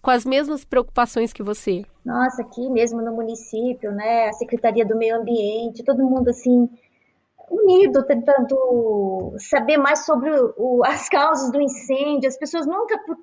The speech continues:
Speaker 2: procuraram tantas informações pra procurar entender e tentar contribuir de alguma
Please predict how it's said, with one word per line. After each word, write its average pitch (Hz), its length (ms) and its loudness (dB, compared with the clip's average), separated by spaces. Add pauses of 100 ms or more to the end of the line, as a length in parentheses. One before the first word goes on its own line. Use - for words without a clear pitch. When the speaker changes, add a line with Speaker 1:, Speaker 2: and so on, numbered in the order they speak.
(140)
Speaker 2:
procuraram 285 460 -2
tantas 339 320 0
informações 339 1000 -2
pra 302 120 -2
procurar 302 680 -4
entender 277 840 -2 (300)
e 285 100 -4
tentar 294 520 0 (300)
contribuir 302 600 -2
de 269 80 -2
alguma 254 360 0